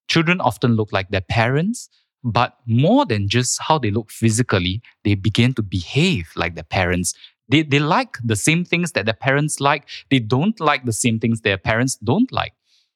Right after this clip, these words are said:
And so that to me is an image of how we, the children of God, the people of God, become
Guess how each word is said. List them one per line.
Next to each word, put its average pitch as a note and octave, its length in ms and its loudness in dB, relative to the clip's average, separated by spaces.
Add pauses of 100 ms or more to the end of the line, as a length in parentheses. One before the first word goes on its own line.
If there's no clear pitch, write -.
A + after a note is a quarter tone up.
(180)
And A#2+ 180 0
so C3+ 300 2
that C#3+ 320 -4
to - 80 -2
me A#2 260 2
is A#2+ 180 -2
an G#2 200 -4
image B2+ 400 2 (100)
of G2 160 -4
how A2+ 540 0
we, B2+ 320 0
the A2+ 160 -2
children F3 560 0
of - 240 -4
God, G#2 300 2 (240)
the G#2 80 0
people F3 480 0
of F#2+ 180 -4
God, G2+ 280 0 (140)
become A#2+ 540 0